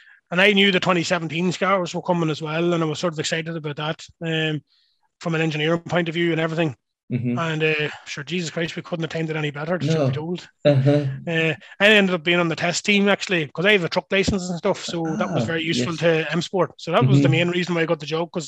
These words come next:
Speaker 1: it's very hard to get truck drivers
Speaker 2: Yeah.
Speaker 1: that actually want, that will actually go and do a bit of, you know, manual labor away from it. Like, they just wanna drive trucks.
Speaker 2: Uh-huh.
Speaker 1: So
Speaker 2: You're
Speaker 1: you're not
Speaker 2: prepared
Speaker 1: a,
Speaker 2: to do
Speaker 1: you're not,
Speaker 2: anything,
Speaker 1: you're
Speaker 2: really.
Speaker 1: not, you're not a truck driver at all. Like, you know, you're,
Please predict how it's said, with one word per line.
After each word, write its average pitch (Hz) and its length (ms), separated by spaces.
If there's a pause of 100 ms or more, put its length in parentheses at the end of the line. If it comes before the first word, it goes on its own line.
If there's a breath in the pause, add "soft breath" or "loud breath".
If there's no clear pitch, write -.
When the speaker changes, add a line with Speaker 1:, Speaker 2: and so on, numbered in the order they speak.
Speaker 1:
it's - 100
very 202 140
hard 175 160
to 156 60
get 151 120
truck - 200
drivers 165 400 (380 loud breath)
Speaker 2:
Yeah. 214 180
Speaker 1:
that 160 100
actually 165 300
want, 160 180 (100)
that 156 140
will 160 100
actually 160 220
go 160 160
and 156 80
do 160 160
a - 20
bit 151 140
of, 143 280 (260)
you 170 80
know, 143 280 (160)
manual 165 280
labor 165 300
away 160 140
from 156 160
it. 160 80
Like, 156 120
they 196 80
just 170 140
wanna 160 120
drive 139 220
trucks. - 320 (340 soft breath)
Speaker 2:
Uh-huh. 123 200
Speaker 1:
So 135 260 (420 soft breath)
Speaker 2:
You're 139 140
Speaker 1:
you're - 40
not 101 120
Speaker 2:
prepared 135 160
Speaker 1:
a, - 20
Speaker 2:
to 139 220
do 165 60
Speaker 1:
you're 185 100
not, 240 140
Speaker 2:
anything, 135 120
Speaker 1:
you're 214 80
Speaker 2:
really. 240 140 (120)
Speaker 1:
not, - 100
you're 196 120
not 240 140
a - 20
truck 190 160
driver 170 240
at 143 80
all. 165 180
Like, 190 140
you 185 80
know, 180 120
you're, 165 220